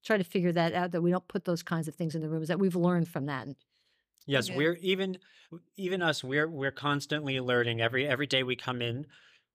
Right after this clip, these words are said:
Speaker 2: we're always learning something new. We're always changing. We're ever changing. Everything is always being updated on a constant basis, um,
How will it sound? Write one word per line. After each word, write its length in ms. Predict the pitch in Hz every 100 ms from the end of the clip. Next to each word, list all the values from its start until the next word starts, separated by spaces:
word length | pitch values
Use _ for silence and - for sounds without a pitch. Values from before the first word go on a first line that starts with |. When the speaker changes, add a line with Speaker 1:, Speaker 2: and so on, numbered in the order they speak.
| -
Speaker 2:
we're 180 | 127 127
always 540 | 147 170 180 175 160
learning 380 | 143 139 139 131
something 440 | - 120 117 120 117
new. 180 | 117 113
We're 180 | 117 -
always 400 | 135 135 135 -
changing. 540 | - - - 123 117 110
We're 100 | 110
ever 260 | 127 123
changing. 540 | 120 123 117 113 113 123 _
Everything 420 | 139 131 143 147
is 120 | 139 -
always 380 | 143 120 120 113
being 260 | 120 117
updated 520 | 110 104 - 107 104
on 100 | 101
a 60 | 95
constant 500 | - 107 107 - 104
basis, 580 | 110 110 - 160 - - - _ _ _ _ -
um, 400 | 110 98 95